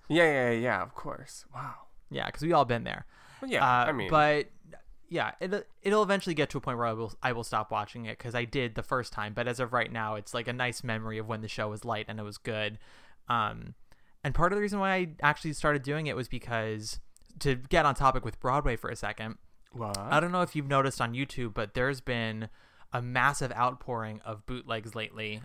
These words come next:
Speaker 1: on
Speaker 2: I,
Speaker 1: YouTube.
Speaker 2: I have noticed, yes.
Speaker 1: Yeah. And one of the ones that I found was, it's actually not even a recent posting, but through that, like, through going the rabbit hole, I found a bootleg of Spamalot.
Speaker 2: Oh, yeah.
Speaker 1: Of the original cast of Spamalot.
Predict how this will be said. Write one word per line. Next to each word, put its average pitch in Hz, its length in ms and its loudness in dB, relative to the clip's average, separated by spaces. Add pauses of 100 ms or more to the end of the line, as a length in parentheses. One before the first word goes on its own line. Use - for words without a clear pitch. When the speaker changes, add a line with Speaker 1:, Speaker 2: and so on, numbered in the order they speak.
Speaker 1:
on 113 140 0
Speaker 2:
I, 127 100 4
Speaker 1:
YouTube. - 380 -8
Speaker 2:
I 120 80 6
have 117 320 4
noticed, - 520 -10
yes. - 600 -12 (340)
Speaker 1:
Yeah. 50 340 -4 (480)
And 123 480 -4 (120)
one 143 200 0
of 151 60 -2
the 151 80 0
ones 139 200 0
that 131 80 -2
I 120 100 2
found 123 480 -2 (100)
was, 117 280 -6
it's 151 120 -2
actually 180 300 2
not 147 200 4
even 127 200 -4
a 120 60 -2
recent 113 500 -8 (240)
posting, 123 500 -2
but 113 220 -6 (100)
through 147 300 0
that, 113 360 2
like, 117 200 -6
through 151 180 -4
going 131 160 0
the 117 80 -4
rabbit 113 300 2
hole, 104 280 -6 (440)
I 135 120 4
found 127 720 0
a 131 80 0
bootleg 139 720 -2
of 120 160 -6
Spamalot. - 760 -2 (840)
Speaker 2:
Oh, 131 160 -4
yeah. 139 720 -2
Speaker 1:
Of 110 100 0
the 127 100 -2
original 135 300 -2
cast - 400 -2
of 110 60 -12
Spamalot. 120 640 -2